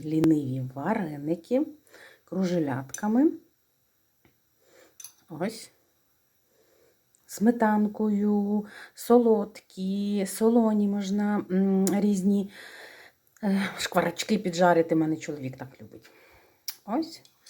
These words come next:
І зараз покажу далі, що будемо готувати далі, що нам для цього потрібно. Так, для лінивих вареників я беру триста грам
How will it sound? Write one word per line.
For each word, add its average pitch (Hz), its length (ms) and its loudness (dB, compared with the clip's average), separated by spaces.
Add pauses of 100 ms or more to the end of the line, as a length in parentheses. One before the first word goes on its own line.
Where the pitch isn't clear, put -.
(300)
І 190 400 4 (1200)
зараз - 280 -8
покажу 269 360 2
далі, 277 320 2
що - 200 -10
будемо 214 300 -4
готувати 302 640 0
далі, 277 500 2 (440)
що - 220 2
нам 302 160 6
для 185 140 -4
цього 214 420 -4
потрібно. 147 420 -14 (120)
Так, 151 560 -2
для 151 200 0
лінивих 185 520 2
вареників 151 680 -2
я 139 280 -6
беру 127 300 -10
триста 160 440 -4
грам 135 500 -8